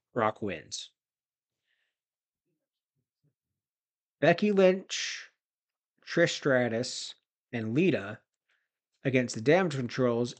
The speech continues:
Io Sky, Bayley, and Dakota Kai. Now, there's a lot of rumor and innuendo about the status of Trish and Becky come SummerSlam, mostly dealing with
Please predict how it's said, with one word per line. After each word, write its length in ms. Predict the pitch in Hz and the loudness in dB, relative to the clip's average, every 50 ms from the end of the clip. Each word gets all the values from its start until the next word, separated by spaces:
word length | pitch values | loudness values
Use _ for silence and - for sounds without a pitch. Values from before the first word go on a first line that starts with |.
| - - | -6 -2
Io 240 | 156 170 170 143 139 | 2 4 4 4 4
Sky, 640 | - - - - 110 104 107 107 104 104 104 113 - _ _ _ _ _ _ _ _ _ _ _ _ _ _ _ _ _ _ _ _ _ _ _ _ _ _ _ _ _ _ _ - | 2 -2 -2 -2 -2 -2 -2 -4 -4 -6 -8 -10 -12 _ _ _ _ _ _ _ _ _ _ _ _ _ _ _ _ _ _ _ _ _ _ _ _ _ _ _ _ _ _ _ 4
Bayley, 600 | 160 170 185 175 143 113 107 101 101 107 120 _ _ _ _ _ _ _ _ _ _ _ _ _ _ - | 6 6 8 6 4 2 0 -4 -6 -10 -12 _ _ _ _ _ _ _ _ _ _ _ _ _ _ -6
and 120 | - 127 123 | -4 -2 -2
Dakota 340 | 127 123 - 120 113 107 110 | -2 -2 -2 -4 -4 -4 -6
Kai. 420 | - 110 101 87 - - - - _ _ _ _ _ _ _ - - _ _ _ _ _ _ _ | -8 -10 -10 -10 -12 -14 -16 -20 _ _ _ _ _ _ _ -20 -20 _ _ _ _ _ _ _
Now, 200 | - 117 110 110 | -6 -6 -2 0
there's 180 | 123 127 131 123 | 0 2 2 2
a 60 | 127 | 4
lot 200 | 123 127 131 135 | 4 6 6 6
of 160 | 135 131 120 | 4 4 4
rumor 320 | 123 135 143 143 147 147 143 | 6 6 6 6 6 6 4
and 100 | 143 139 | 4 4
innuendo 800 | 135 135 139 147 156 156 143 135 123 120 113 120 123 135 143 135 | 4 2 2 2 4 4 4 4 4 2 2 2 2 2 2 0
about 480 | 123 110 110 127 123 120 120 123 - - - | 0 0 0 0 0 2 0 -2 -4 -6 -6
the 160 | 120 123 120 | -4 -4 -2
status 640 | - - - - 120 143 147 120 117 127 135 - - - - | -4 -4 -4 -2 0 0 0 0 0 -2 -2 -4 -8 -8 -4
of 500 | 123 120 120 120 120 120 117 117 117 - _ _ _ _ _ _ _ _ _ _ _ _ _ _ _ _ | -2 0 2 2 2 0 -2 -4 -8 -16 _ _ _ _ _ _ _ _ _ _ _ _ _ _ _ _
Trish 420 | - - - - 123 113 - - 120 | -4 -2 0 0 0 -2 -2 -2 -2
and 140 | 107 107 107 | -2 -2 0
Becky 400 | 131 139 160 156 - 139 127 123 | 0 0 0 2 0 -2 -2 0
come 220 | - 135 123 127 | 0 -2 -2 -2
SummerSlam, 800 | 123 - 151 165 190 190 147 - - - 80 76 - - - - _ _ _ _ _ _ _ _ _ _ _ _ _ - | -2 0 0 0 2 0 -2 -2 -6 -12 -12 -12 -12 -14 -18 -20 _ _ _ _ _ _ _ _ _ _ _ _ _ -8
mostly 300 | - - 107 - - 117 | -8 -6 -6 -6 -8 -8
dealing 440 | 110 123 123 123 123 127 127 123 120 | -6 -4 -4 -2 -2 -2 -2 -2 0
with 240 | 123 127 127 - | -2 -2 -4 -6